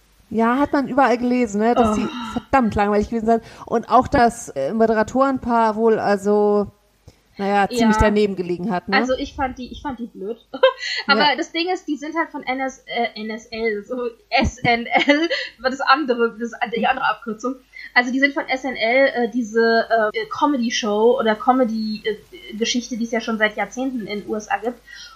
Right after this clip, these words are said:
Speaker 2: Und da kennt man die wohl. Und ich kannte die jetzt halt nicht. Und ich
Speaker 1: Mhm.
Speaker 2: glaube, wenn man die kennt, dann ist, fällt es einem vielleicht auch leichter, die lustig zu finden. <laughs> Ah, das Problem war, einige der Jokes, die sie gemacht haben, die sind halt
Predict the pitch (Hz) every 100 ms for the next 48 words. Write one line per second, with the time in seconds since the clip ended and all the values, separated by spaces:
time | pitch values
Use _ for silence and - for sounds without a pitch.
0 | _ - 233 226 - 233 233 330 311 233
1 | 214 190 196 208 202 220 214 - 233 -
2 | 277 277 247 233 220 - 185 196 196 370
3 | - - _ - - _ 247 208 196 254
4 | 320 339 262 262 254 226 _ - 370 415
5 | 220 - 233 226 226 - _ _ _ 269
6 | 262 - - 247 285 277 233 254 269 262
7 | 240 233 226 220 302 233 226 339 294 -
8 | - - 254 254 320 392 - - - -
9 | - - - _ _ - - 247 240 233
10 | 233 - - - - 277 330 277 311 370
11 | 359 320 262 302 302 262 240 262 262 262
12 | 233 240 247 262 254 247 247 262 262 247